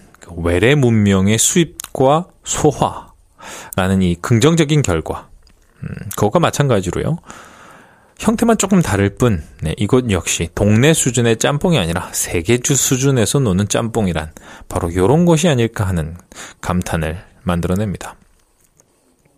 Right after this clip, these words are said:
멀지 않은 곳에 위치한 샤이진다 묘지는, 음, 페르시아와 아제르바이잔에서 동원한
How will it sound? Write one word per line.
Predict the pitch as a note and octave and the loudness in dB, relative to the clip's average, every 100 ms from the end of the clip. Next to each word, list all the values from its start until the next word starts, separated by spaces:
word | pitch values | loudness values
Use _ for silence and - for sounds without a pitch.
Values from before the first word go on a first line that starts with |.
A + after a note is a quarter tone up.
| _ _ _ _ _ _ _ - - - - - - - - | _ _ _ _ _ _ _ -14 -12 -12 -14 -18 -20 -20 -8
멀지 | - A#2+ E3 G3 | 2 4 6 4
않은 | E3+ E3 | 4 4
곳에 | D#3 C3+ D3 | 4 4 2
위치한 | C3 - B2 C3 C#3 G2 | 0 0 2 2 2 0
샤이진다 | F2 - B2 B2+ E3 D#3+ D3 A#2 F#2 E2 | 0 0 2 2 2 2 4 4 4 2
묘지는, | E2+ E2+ E2 E2+ G#2+ A2+ - - | 0 0 0 0 -2 -2 -8 -14
음, | - - - - - G#2 - | -12 -10 -10 -12 -12 -14 -8
페르시아와 | - A2 - F#2+ G2+ F#2+ | -2 0 2 4 4 2
아제르바이잔에서 | F#2 A#2 C3+ C3+ C3 A#2+ G#2+ G2 | 0 2 4 4 2 2 0 0
동원한 | A2 G2+ F#2+ G#2+ F#2+ D#2+ | 0 0 2 2 0 -2